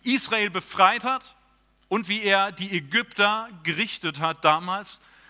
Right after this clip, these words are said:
so sagt Johannes, wird es wieder passieren, dass Gott sein Volk, nämlich seine Gemeinde, rettet und befreit und dass er Gericht übt über alle, die sich gegen ihn auflehnen. Und es gibt einige Verknüpfungen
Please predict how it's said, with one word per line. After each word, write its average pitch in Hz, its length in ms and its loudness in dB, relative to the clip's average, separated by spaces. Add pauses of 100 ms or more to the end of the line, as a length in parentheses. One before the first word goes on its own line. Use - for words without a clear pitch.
(120)
so 185 260 -2
sagt 208 200 0
Johannes, 185 400 -2
wird 226 200 -2
es 175 160 -8
wieder 208 240 -2
passieren, 190 580 -4 (380)
dass - 280 -2
Gott 185 240 4
sein 180 300 -2
Volk, 156 320 -2
nämlich 156 180 -10
seine 185 240 -2
Gemeinde, 147 460 -4
rettet 202 280 -4
und 214 120 -10
befreit 165 540 -4 (520)
und 147 120 -6
dass 170 180 -2
er 139 100 -2
Gericht 139 540 -6
übt 170 260 -10
über 139 300 -6
alle, 165 280 -2
die 143 140 -14
sich 139 220 -16
gegen 139 220 -4
ihn 127 180 -10
auflehnen. 110 560 -16 (2750)
Und 151 80 -8
es 147 100 -10
gibt 196 140 -2
einige 202 440 2
Verknüpfungen 185 720 -4